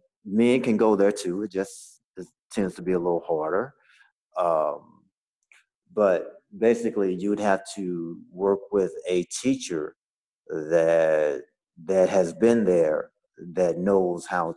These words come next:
to, uh, teach you how to get there. Um, if you go to take some Tantra classes or some, um,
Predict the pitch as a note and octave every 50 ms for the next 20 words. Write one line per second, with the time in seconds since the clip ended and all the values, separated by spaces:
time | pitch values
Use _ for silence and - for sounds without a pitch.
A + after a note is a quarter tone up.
0 | - - F#2 E2 E2 E2 E2 D#2 - _ _ _ _ _ _ _ _ _ _ _
1 | _ - - D#2 D2+ D2+ D2 - - - - G#2+ G2+ - G2+ F2 E2 F2+ F2 E2
2 | D#2+ - - E2 D#2+ E2 F2 F2 - - - - - - - - - _ _ _
3 | _ _ _ _ _ _ _ _ - - E2 D#2+ D#2 D2+ D2 D2 C#2+ - D#2+ F2
4 | E2+ E2+ E2+ F2 F2+ F2+ F2 E2 G2 F#2+ F#2 F2+ F2+ - - F#2+ F2+ F2 F2+ F2+
5 | F2+ F2+ F2+ F2+ - _ - - G2+ F#2 F2 - - - E2 E2 D#2+ - - F#2+
6 | F#2 F2+ G2 F#2+ - - F#2 F#2+ F#2+ - - - F2 F2 F2 F2+ F2+ F2+ - -
7 | G2+ G2 G2+ G2+ G2 E2+ D#2 C#2+ C#2+ C#2+ D#2 - - - D#2+ D2 D2 D2+ D2 C#2+
8 | - _ _ _ _ _ _ _ _ _ _ _ _ _ _ - E2+ D#2+ D2+ C#2+
9 | C2+ C2+ - - - - -